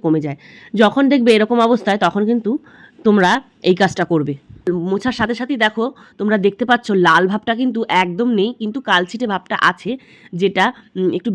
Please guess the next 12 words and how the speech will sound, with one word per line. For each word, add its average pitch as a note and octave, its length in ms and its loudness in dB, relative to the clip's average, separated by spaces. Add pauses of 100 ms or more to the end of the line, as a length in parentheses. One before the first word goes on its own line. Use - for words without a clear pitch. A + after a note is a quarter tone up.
বেশি G3+ 260 2
পুড়ে G3 220 -2
গেছিলো। F#3 280 -4
সেই G3 220 -4
কালচিটে F3+ 360 -2
ভাবটা F#3+ 200 -6 (100)
আছে, D#3+ 140 -8
লাল D#3 260 0
ভাবটা F#3 260 -8
নেই, G3 100 -4 (100)
কিন্তু, C4 260 -4 (460)
উম, G3+ 160 2